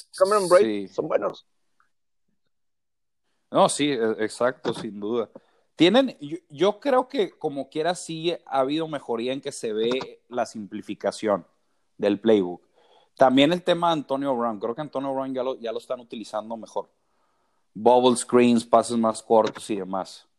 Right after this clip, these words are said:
Speaker 2: a cuando llegó en un inicio. Godwin también lo están utilizando como que en ese rol y este, ay, güey, no puede ser, ¿cómo se llama? Mike
Speaker 1: No,
Speaker 2: Evans.
Speaker 1: Mike. <laughs>
Speaker 2: Eh, Mike Evans ma-, ma-, más abierto.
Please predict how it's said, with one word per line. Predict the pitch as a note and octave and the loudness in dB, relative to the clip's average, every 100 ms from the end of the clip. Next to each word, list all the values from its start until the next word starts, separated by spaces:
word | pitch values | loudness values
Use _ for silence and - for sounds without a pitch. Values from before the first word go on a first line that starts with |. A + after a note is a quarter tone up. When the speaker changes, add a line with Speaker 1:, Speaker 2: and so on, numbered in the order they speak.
| _ - | _ -10
Speaker 2:
a | G2 | -4
cuando | A2 G2+ G2 | 0 0 0
llegó | G2 F#2+ G#2 | -2 -2 -2
en | G#2+ | -4
un | A2 | -6
inicio. | G#2 G2+ G2+ - F#2+ _ _ _ _ _ _ | -6 -8 -10 -12 -16 _ _ _ _ _ _
Godwin | G#2+ A2 C3 C3+ C#3+ C#3+ | 0 4 4 6 4 6
también | B2 A#2 A#2+ A#2+ | 6 4 4 2
lo | B2+ | 0
están | - B2 | 0 -2
utilizando | A#2 B2 G#2+ A2+ A2 A#2 | -2 -4 -4 -4 -4 -4
como | A#2+ G#2 | -4 -4
que | - | -4
en | G#2 | -6
ese | G#2 - A2+ | -4 0 0
rol | A2 A#2 A#2 A2+ _ _ | 4 4 4 -2 _ _
y | A2+ G#2 G2+ G2 F#2+ F#2 F2+ | -12 -10 -8 -8 -8 -8 -4
este, | F#2+ - - A2+ G2 E2+ F2 _ _ _ _ _ _ _ _ - | -6 -4 2 4 2 -2 -14 _ _ _ _ _ _ _ _ -20
ay, | - F2+ | -14 -12
güey, | F2 | -10
no | F2 | -12
puede | - F2+ | -6 -6
ser, | - F2 | -4 -6
¿cómo | - F2 | -6 -4
se | - | -4
llama? | F2 G2+ | 2 2
Mike | G#2+ - | 6 6
Speaker 1:
No, | - | 8
Speaker 2:
Evans. | - - - | 4 0 4
Speaker 1:
Mike. | - G#3 A#2+ - | 4 4 0 -10
<laughs> | _ - _ - | _ -20 _ 2
Speaker 2:
Eh, | A#2+ A#2 A2+ | 6 6 6
Mike | A#2 A#2 C#3 | 2 0 0
Evans | C3 B2+ B2 | 2 0 -4
ma-, | B2 A#2 | -12 -8
ma-, | A#2+ A#2+ A#2+ | -6 -8 -8
más | A#2+ A#2 C3+ | -8 -8 -6
abierto. | A#2 A#2 B2+ B2 - - | -6 -4 -4 -6 -16 -20